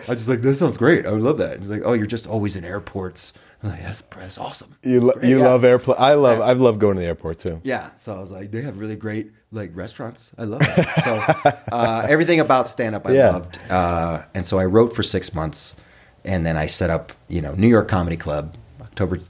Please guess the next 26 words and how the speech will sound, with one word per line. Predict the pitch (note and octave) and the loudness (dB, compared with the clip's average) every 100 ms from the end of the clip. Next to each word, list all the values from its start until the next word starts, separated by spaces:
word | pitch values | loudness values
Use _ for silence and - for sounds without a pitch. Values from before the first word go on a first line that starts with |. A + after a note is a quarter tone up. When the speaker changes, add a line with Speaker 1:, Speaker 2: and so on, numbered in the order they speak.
| _ | _
Speaker 1:
October | G2+ F#2+ G#2 G#2 | -6 0 0 0
twentieth, | G#2 G2 F#2+ F#2 | 0 0 0 -2
two | - | -4
thousand | F#2+ F2+ E2+ E2 | -2 -2 -2 -4
three. | D2+ D#2+ E2 _ _ - _ _ _ - | -4 -4 -6 _ _ -20 _ _ _ -16
Uh, | D#2 | -10
Monday | E2+ G#2+ C3 C3 | 0 4 6 6
night, | A2 F#2+ F#2+ - _ _ _ _ - | 4 2 0 -6 _ _ _ _ -16
uh, | E2 D#2 D2+ - | -10 -8 -8 -6
I | F2+ | -4
went | G2 G#2 | -2 -2
in, | G2 G2 | -2 -2
there | E2 | -4
were | D2 | -8
three | - - - B2 C3+ C#3 C#3 | -12 -8 0 4 4 4 0
hardened | A2+ - - B2 C3 B2 B2 A#2 A2+ | -6 -8 -2 4 4 4 2 0 -4
New | G2+ G2+ A#2 | -2 2 4
York | G#2+ G2+ - | 4 2 0
comics, | F#2+ E2+ D#2 - - _ _ _ _ _ _ _ | -4 -4 -6 -12 -20 _ _ _ _ _ _ _
um, | E2+ E2+ E2+ D#2+ D#2+ D#2+ F2 - _ | -6 -4 -2 -2 -4 -6 -10 -20 _
and | - E2 D#2+ | -10 -8 -4
they | F#2+ | -2
were | F#2+ | 0
not | F#2 F2+ | 0 -2
having | - F#2 E2+ D#2+ | -4 -6 -6 -6
anything. | F#2 - - | -6 -8 -14